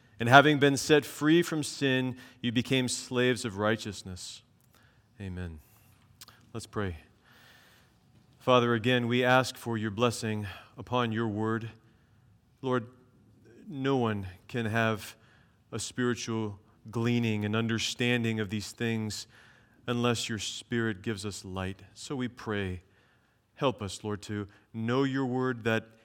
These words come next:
it would transform us to be like your Son. We know that this is your will. Help us, Lord, in our weakness.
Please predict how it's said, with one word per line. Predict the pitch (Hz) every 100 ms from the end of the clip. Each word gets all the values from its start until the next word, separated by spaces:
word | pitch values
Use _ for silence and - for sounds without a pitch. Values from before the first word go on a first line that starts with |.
| _ _ _ _ _ -
it | 139
would | 127 117
transform | - - 127 110 - - - 123 104
us | 85 - - - - _ _ _ _ _ _ _ -
to | 107
be | 117
like | 113 107 107 - - _
your | 117 98
Son. | - 110 110 76 76 _ _ _ _ -
We | 117 117
know | 113 120 127
that | 113 95
this | 117 -
is | 101 107
your | 104
will. | 90 90 87 87 _ _ _ _
Help | 139 - 170
us, | 95 -
Lord, | 101 98 98
in | - 123
our | 120
weakness. | 110 110 - 101 -